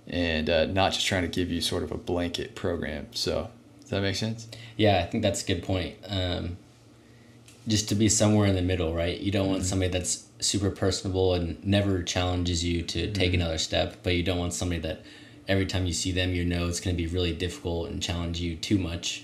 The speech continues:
Speaker 2: um,
Speaker 1: Mm-hmm.
Speaker 2: 'cause you'll burn out. So, yeah, I think somewhere in the middle is definitely the sweet spot for, for most people with finding a coach. So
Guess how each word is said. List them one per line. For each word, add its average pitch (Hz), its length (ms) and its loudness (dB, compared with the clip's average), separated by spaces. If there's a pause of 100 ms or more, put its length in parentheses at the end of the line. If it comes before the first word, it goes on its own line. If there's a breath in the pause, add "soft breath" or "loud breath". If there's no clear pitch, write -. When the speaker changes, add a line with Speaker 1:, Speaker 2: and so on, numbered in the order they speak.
(120)
Speaker 2:
um, 104 60 2
Speaker 1:
Mm-hmm. 95 340 2
Speaker 2:
'cause 95 140 -6
you'll 92 120 2
burn 85 240 -2
out. 76 240 -8 (360 loud breath)
So, 87 360 0 (120)
yeah, 87 160 0
I 78 40 -2
think 90 180 -6
somewhere 87 300 -2
in 82 60 -4
the 85 40 -6
middle 85 320 -4
is 85 140 -6
definitely 87 580 -2 (380 loud breath)
the 98 80 2
sweet 101 320 4
spot 98 520 4
for, 92 460 0 (200)
for 110 120 -2
most 90 300 0
people 85 400 -6 (180)
with 95 120 -10
finding 82 280 -6
a 85 60 -8
coach. - 480 -8 (180)
So - 220 -16